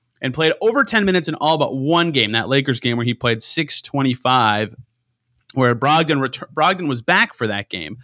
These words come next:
So they had a more concrete guard rotation where LeVert could even be the backup one a little bit. Lance didn't really have it in his first half stint. That it didn't, it, it didn't not make sense in the moment or anything like that. Kiefer, on the other hand,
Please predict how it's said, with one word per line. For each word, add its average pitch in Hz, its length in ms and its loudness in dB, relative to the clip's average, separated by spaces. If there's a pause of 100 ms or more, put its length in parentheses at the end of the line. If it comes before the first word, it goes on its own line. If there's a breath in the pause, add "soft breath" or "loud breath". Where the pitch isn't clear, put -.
(240 loud breath)
So 151 100 -4
they 156 140 4
had 156 100 4
a 151 40 2
more 156 200 2
concrete 156 680 0
guard 135 500 4 (300 soft breath)
rotation 131 580 -4
where 117 100 -8
LeVert 117 360 -4
could 127 140 -4
even 117 200 -4
be 113 140 -4
the 110 80 -6
backup 113 360 -2
one 131 300 -2
a 117 80 -2
little 135 300 0
bit. 131 280 -2 (280)
Lance 127 240 0
didn't 120 160 0
really 117 160 0
have 117 200 2
it 113 40 0
in 107 80 -4
his 110 100 -10
first 113 300 -6
half 117 240 -2
stint. 220 360 0 (540)
That 170 260 0
it 214 120 2
didn't, 247 240 0
it, 175 260 -6
it 165 100 -14
didn't 196 320 -6
not 143 280 0
make 123 180 -4
sense 120 260 -6
in 110 40 -10
the 107 40 -6
moment 101 200 -6
or - 20 -8
anything 104 240 -10
like - 160 -8
that. 101 160 -2 (420 loud breath)
Kiefer, 240 400 0
on 131 80 0
the 120 120 -2
other 107 180 -4
hand, 104 340 -8